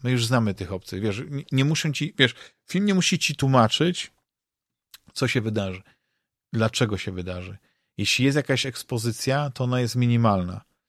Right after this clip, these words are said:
To, że na przykład, nie, wiesz, e, to, że też się pojawia kwestia, wiesz, pojawia się android i, i co to jest za android,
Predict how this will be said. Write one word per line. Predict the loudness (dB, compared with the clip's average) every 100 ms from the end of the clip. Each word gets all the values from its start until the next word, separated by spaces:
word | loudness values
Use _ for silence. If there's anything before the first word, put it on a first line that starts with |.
| _
To, | 4 4 2 0
że | 0
na | -2
przykład, | -2 -2 -2 0
nie, | -2
wiesz, | 0 0
e, | 0 0 -2 -14 0
to, | 0
że | 2
też | 2
się | 2
pojawia | 4 4 4
kwestia, | 2 -4 0 2 4 2 -2
wiesz, | -4 -2
pojawia | 2 2
się | 2 2
android | 4 4 2 -4 -20 _ _ _ _
i, | -2 -2 0
i | 0 2 0 -2 _ _ _ _ _ _ _ _ _ -20 -20 -20 -18 -6
co | -2
to | 2
jest | 2
za | 4
android, | 4 6 6 4 0